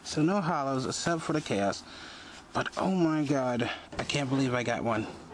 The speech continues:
Three rares,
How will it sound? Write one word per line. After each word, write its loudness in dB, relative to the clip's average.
Three 4
rares, 2